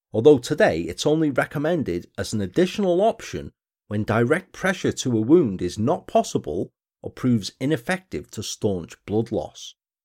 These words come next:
which didn't really narrow down the field any for the investigative team. But another option that they were to consider was that a variant of the tourniquet was also taught and used in carpentry, specifically to hold pieces of glued wood in place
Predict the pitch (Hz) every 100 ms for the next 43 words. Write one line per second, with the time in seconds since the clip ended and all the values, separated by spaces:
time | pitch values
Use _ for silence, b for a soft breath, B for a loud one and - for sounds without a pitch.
0 | _ _ 131 123 - 226 254 202 247 247
1 | 135 101 104 151 196 196 170 175 165 -
2 | 190 247 233 120 90 69 85 - 117 110
3 | 101 95 175 - 180 151 101 - - 82
4 | - - _ _ _ _ _ _ _ -
5 | 117 113 151 247 285 220 - - 113 101
6 | 90 110 104 - 117 117 101 - 92 92
7 | 117 113 - 101 87 131 220 240 240 196
8 | 170 120 110 - 110 98 87 - 87 85
9 | 98 135 175 233 - 240 - - 131 85
10 | 82 - 123 113 151 113 90 - 90 -
11 | 147 202 208 147 120 - - _ _ _
12 | - - 135 - 285 254 - 92 120 -
13 | 127 127 131 117 - 208 190 190 156 117
14 | - 131 214 196 127 131 233 226 208 -
15 | 80 80 -